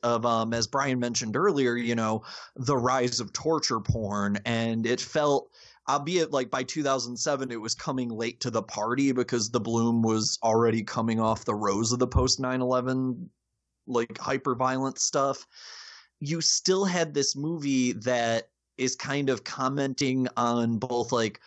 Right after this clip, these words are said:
it, it feels like it's remarking both on, like, horror movies of the time, but also just on, like, what it thinks horror movies are, which I think is part of my gripe with it.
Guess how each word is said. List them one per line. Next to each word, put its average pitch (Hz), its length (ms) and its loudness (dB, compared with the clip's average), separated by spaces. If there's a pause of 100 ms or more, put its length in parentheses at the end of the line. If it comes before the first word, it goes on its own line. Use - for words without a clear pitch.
(680)
it, 160 200 0
it 185 160 2
feels 262 300 -4
like 302 140 -4
it's 202 160 -4
remarking 160 520 -2
both 139 280 0
on, 143 100 0
like, 127 160 -2
horror 131 300 -2
movies 190 400 0
of 196 60 2
the 208 60 2
time, 196 380 0
but 147 220 2
also 139 360 2
just 139 300 -2
on, 127 140 0
like, 110 160 -6
what 120 340 -2
it 135 240 -4
thinks - 420 -6
horror 120 380 0
movies 165 520 2
are, 165 320 2
which 131 220 2
I 117 100 -2
think 127 220 -6
is 113 200 0
part 113 320 -2
of 104 60 0
my 101 120 -2
gripe 101 400 -6
with - 220 -6
it. 92 240 -2